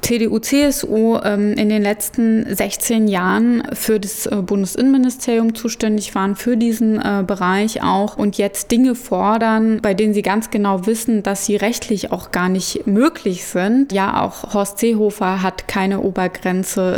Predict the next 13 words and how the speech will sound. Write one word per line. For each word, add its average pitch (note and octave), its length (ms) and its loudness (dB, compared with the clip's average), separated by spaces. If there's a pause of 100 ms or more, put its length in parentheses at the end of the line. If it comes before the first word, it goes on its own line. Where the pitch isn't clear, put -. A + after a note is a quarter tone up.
dann, F#3 480 0
ähm, F3 440 -2 (220)
einrichten G#3+ 1080 -2
können. A#3+ 380 4
Und G#3 500 0
von G3+ 220 -2
daher G#3 420 0
finde G3+ 300 0
ich G3+ 240 -2
das, F#3+ 340 -2
ähm, G3 420 0
wirklich G3+ 480 -2
schwierig. C4+ 540 2